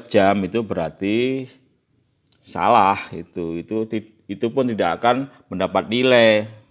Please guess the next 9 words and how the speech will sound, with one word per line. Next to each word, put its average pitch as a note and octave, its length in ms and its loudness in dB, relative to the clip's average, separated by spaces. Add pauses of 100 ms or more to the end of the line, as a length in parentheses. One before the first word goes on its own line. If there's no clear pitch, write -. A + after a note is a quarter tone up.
tidak F2+ 240 -6
akan G2+ 240 -6
mendapat F2+ 240 -6
nilai F#2+ 160 -4
sebagai F#2 400 -6
dik-, - 480 -8
diklat G2+ 480 0
yang F#2+ 320 -4
angka G#2 640 -4